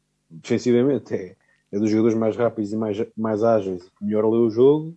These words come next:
e se ele tiver no seu melhor, é meio caminho andado. E, e, portanto, acho que, acho que foi, foi, também foi,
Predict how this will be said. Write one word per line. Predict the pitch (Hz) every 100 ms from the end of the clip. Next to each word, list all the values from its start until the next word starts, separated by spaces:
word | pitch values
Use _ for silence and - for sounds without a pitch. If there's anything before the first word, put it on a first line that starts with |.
| _ _ _ _ _ 190
e | 185 196 190
se | -
ele | 175
tiver | 175 160 170 160
no | 156
seu | - 165
melhor, | 156 160 175 185 180 - _ _ _ _ _ _ _ 151
é |
meio | 147 113
caminho | 110 95 87 82
andado. | 78 71 - _ _ _ _ _ _ _
E, | 92 87 85 -
e, | 101
portanto, | - - 101 95
acho | 104 98 -
que, | 110 104 104 107 104 110 _ _ _ _ _ _ _ -
acho | 98 -
que | -
foi, | - 113 104 98
foi, | 117
também | 110 110
foi, | 104 110 107 101 101 98